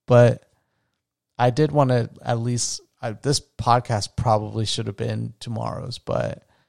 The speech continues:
you know, <laughs> I just, I, I'm always thankful for you guys, honestly.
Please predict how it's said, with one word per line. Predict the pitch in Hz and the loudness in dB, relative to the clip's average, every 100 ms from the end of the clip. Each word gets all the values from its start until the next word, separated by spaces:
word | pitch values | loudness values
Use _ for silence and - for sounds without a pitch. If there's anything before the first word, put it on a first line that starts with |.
| _ _ _ _ _ _ _ _ _ _ _ _ _ _ _ _ _ _ _ _ _ _ _ | _ _ _ _ _ _ _ _ _ _ _ _ _ _ _ _ _ _ _ _ _ _ _
you | 123 | 4
know, | 123 131 - - - _ _ _ | 6 6 2 -8 -16 _ _ _
<laughs> | - - - _ _ _ _ _ _ _ _ _ _ _ _ _ _ _ _ _ _ _ _ _ - | 0 0 -4 _ _ _ _ _ _ _ _ _ _ _ _ _ _ _ _ _ _ _ _ _ 0
I | |
just, | 123 139 127 | 2 2 4
I, | 123 123 123 | 6 6 6
I'm | 123 | 8
always | 131 131 - | 8 8 6
thankful | 117 107 104 | 4 4 0
for | - 107 | 2 2
you | 104 | 4
guys, | 104 - 123 - - | 4 2 2 0 0
honestly. | 117 113 - - 120 | 2 2 0 -2 -2